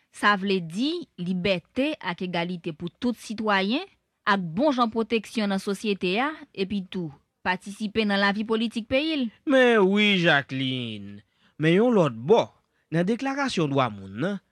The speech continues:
Speaker 2: gen tou dwa ekonomik, sosyal ak kiltirel.
Speaker 1: Simon Maître Albert, ou pral di n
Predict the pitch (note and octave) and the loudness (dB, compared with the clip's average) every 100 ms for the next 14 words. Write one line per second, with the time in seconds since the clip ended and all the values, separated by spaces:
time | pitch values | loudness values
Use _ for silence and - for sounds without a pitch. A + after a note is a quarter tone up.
0 | _ _ _ C#3 G#3 A3 - C#4 C4 _ | _ _ _ -6 -4 -4 -4 -4 -4 _
1 | A#2 C3 C3 - C#3+ A#2+ G#2 B2+ A3+ - | -10 -4 -4 -2 -4 -4 -4 -2 -2 -6
2 | _ - - D3 - F#3 G#3 G#3+ - A3 | _ -10 -4 -4 -2 0 2 2 0 -2
3 | F#3 G3+ B2 F2 - _ _ _ _ - | -2 -2 -4 -8 -16 _ _ _ _ -20
4 | - - B4 A4+ E4+ C4+ A#3+ G#3+ G3 E3 | -12 -8 0 2 2 2 2 2 0 -8
5 | D3+ - G#3 B3 C4 B3+ G#3+ C#4 F4 F4 | -10 -14 -8 0 0 0 -4 -6 -6 -6